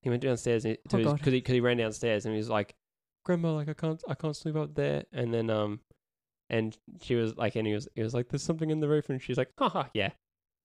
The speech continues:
Speaker 1: Like, so she knows whatever it is and is just, like, cool with
Speaker 2: Oh
Speaker 1: it being
Speaker 2: my
Speaker 1: up there.
Speaker 2: God, why a-,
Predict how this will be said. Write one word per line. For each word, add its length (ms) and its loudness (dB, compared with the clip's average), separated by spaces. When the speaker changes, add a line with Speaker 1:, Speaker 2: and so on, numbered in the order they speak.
Speaker 1:
Like, 120 6
so 80 10
she 240 12
knows 400 10
whatever 560 8
it 80 6
is 220 4
and 160 -2
is 200 4
just, 180 -2
like, 380 2
cool 240 10
with 80 12
Speaker 2:
Oh 80 10
Speaker 1:
it 80 6
being 180 12
Speaker 2:
my 140 8
Speaker 1:
up 60 0
there. 300 2
Speaker 2:
God, 520 10
why 380 10
a-, 480 8